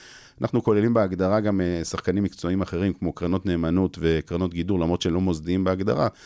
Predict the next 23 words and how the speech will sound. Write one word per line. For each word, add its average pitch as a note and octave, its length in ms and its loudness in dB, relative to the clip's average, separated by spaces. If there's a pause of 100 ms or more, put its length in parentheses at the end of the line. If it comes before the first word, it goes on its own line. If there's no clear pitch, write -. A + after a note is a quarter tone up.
(220)
אבל G2 80 -4
זה F#2 80 -6
שחקנים G2+ 380 0
גם G#2 160 2
כן F2 140 -4
שמנהלים E2+ 640 0
הרבה F2 180 0
מאוד F2+ 160 -2
כספים, B2 480 -2
והם F#2 180 0 (640)
שחקנים, G2 500 0
אה, F#2 240 2
כשירים A#2 680 2
ובעלי F2+ 400 2
ידע F#2 220 2
מקצועי, G2 480 0
ושם G2+ 260 -2
נמצאים G2 300 0
מנהלי F2+ 240 0
השקעות F2+ 280 -2
ואנליסטים F2+ 400 -2
מאוד F2+ 140 -4
מיומנים. F2+ 520 -2